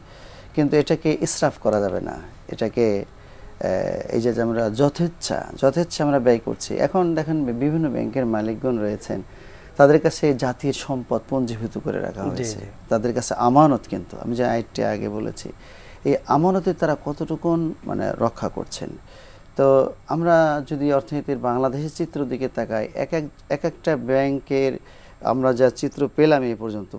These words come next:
Speaker 1: পাঁচ হাজার কোটি নিয়ে চলে, টাকাকে নিয়ে চলে গেছে এক
Speaker 2: জি।
Speaker 1: এমডি। আবার একজন এক, আমরা নামটা নাই বললাম, আরেকজন চার হাজার কোটি টাকা নিয়ে গেছে।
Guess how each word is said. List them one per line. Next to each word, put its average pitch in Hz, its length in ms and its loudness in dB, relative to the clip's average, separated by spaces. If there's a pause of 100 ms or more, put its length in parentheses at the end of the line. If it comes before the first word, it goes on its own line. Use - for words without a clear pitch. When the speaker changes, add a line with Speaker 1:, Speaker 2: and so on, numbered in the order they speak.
Speaker 1:
পাঁচ 175 140 2
হাজার 202 220 2
কোটি 156 220 -4
নিয়ে 131 160 -2
চলে, 117 260 -4 (160)
টাকাকে 117 300 -4
নিয়ে 113 300 -2
চলে 113 200 -2
গেছে 104 260 -6
এক 104 120 -6
Speaker 2:
জি। 120 100 -4
Speaker 1:
এমডি। 120 360 -6 (360)
আবার 143 280 4
একজন 143 460 2 (140)
এক, 147 260 6 (420)
আমরা 135 220 -2
নামটা 139 360 2
নাই 127 280 4
বললাম, 123 460 0
আরেকজন 135 380 -4
চার 165 200 0
হাজার 143 200 -4
কোটি 120 220 -8
টাকা 110 200 -4
নিয়ে 110 220 -6
গেছে। - 300 -12